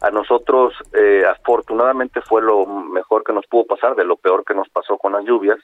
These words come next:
fue que el río Papaloapan no subió su cauce y no nos inundó de todos lados.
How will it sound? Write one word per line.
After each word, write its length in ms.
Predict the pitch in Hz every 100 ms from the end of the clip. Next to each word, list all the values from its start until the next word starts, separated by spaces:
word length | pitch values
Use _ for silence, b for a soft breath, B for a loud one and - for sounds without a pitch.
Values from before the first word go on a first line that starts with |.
| _ B B B B _
fue 180 | 117 113
que 160 | 123 107
el 80 |
río 240 | 98 113 110
Papaloapan 720 | 101 - 98 101 - 104 101
no 100 | 110 -
subió 280 | 101 98 98
su 160 | - 98
cauce 480 | 98 95 - - - b b -
y 120 | 104
no 160 | 104
nos 200 | 110 -
inundó 380 | 101 98 95 92
de 120 | 92
todos 340 | - 90 90 87
lados. 280 | 80 80